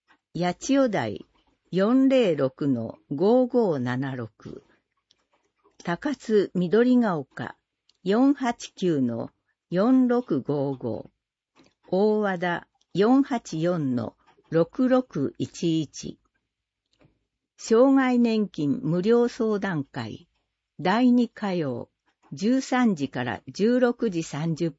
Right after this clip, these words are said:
分、予約制です。みんなでサポート千葉。電話零四三三零一の二三一一。または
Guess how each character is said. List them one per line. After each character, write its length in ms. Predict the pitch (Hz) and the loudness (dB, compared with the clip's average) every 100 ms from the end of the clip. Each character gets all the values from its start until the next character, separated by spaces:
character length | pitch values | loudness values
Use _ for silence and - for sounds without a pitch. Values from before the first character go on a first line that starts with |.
| _ | _
分、 240 | 120 110 - _ - | -8 -8 -12 _ -8
予 180 | 156 170 | -2 -2
約 260 | 202 - | -2 -8
制 300 | - 190 156 | -8 -4 -4
で 160 | 139 123 | -4 -10
す。 260 | - - _ _ _ _ _ _ _ | -12 -20 _ _ _ _ _ _ _
み 200 | 170 208 | 0 4
ん 100 | 247 | 6
な 140 | 254 240 | 6 4
で 140 | 151 | -2
サ 200 | - 139 | -4 -8
ポ 260 | - 208 180 | -4 -2 -2
ー 40 | |
ト 180 | - 127 | -4 -8
千 220 | - 151 | -8 -10
葉。 180 | - - _ _ _ _ _ _ - | -10 -14 _ _ _ _ _ _ -8
電 320 | 160 165 160 | -4 -4 -2
話 200 | 147 - _ - | -4 -4 _ -2
零 320 | 185 240 254 | 4 4 4
四 280 | 262 202 151 | 2 0 -4
三 380 | - 156 147 _ _ _ | -6 -6 -6 _ _ _
三 440 | - 208 233 254 | -10 -2 4 4
零 320 | 247 240 175 143 | 4 2 2 -2
一 320 | 135 - 151 | -4 -6 -2
の 240 | 127 123 _ _ _ | -2 -4 _ _ _
二 260 | 165 220 254 | 0 2 2
三 400 | - 247 170 123 | 0 -2 -2 -6
一 380 | 135 - 160 147 | -8 -10 -4 -4
一。 360 | 123 - - - _ _ _ _ _ _ _ - | -4 -10 -16 -18 _ _ _ _ _ _ _ -8
ま 180 | 180 | -8
た 180 | - 233 | -4 -2
は 220 | 185 165 | -2 -6